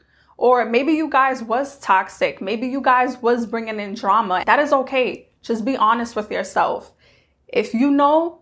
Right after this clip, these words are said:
you wasn't the best version of you in that relationship, try to identify toxic traits or bad habits that you was in that relationship. I don't want y'all to keep that old version of you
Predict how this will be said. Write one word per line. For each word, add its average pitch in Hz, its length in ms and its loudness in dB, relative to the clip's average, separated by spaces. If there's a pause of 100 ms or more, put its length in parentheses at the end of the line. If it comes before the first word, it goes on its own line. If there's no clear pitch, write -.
you 233 100 -2
wasn't 247 420 0
the - 80 0
best 233 400 0
version 240 400 0
of 202 160 -8
you 240 220 -6
in 208 140 -4
that 202 220 2
relationship, 240 680 -4
try 233 260 2
to 294 60 2
identify 214 1160 0 (140)
toxic 226 480 0
traits 202 440 -6
or 220 180 -2
bad 220 300 2
habits 208 560 0
that 208 280 -4
you 262 60 -4
was 220 340 2
in 208 120 -6
that 190 180 0
relationship. 185 760 -8
I 202 120 0
don't 233 200 0
want 233 320 -2
y'all 214 240 0 (140)
to 190 440 -2
keep 302 400 -4
that 233 260 4
old 226 300 0
version 226 400 0
of 190 160 -8
you 202 400 -2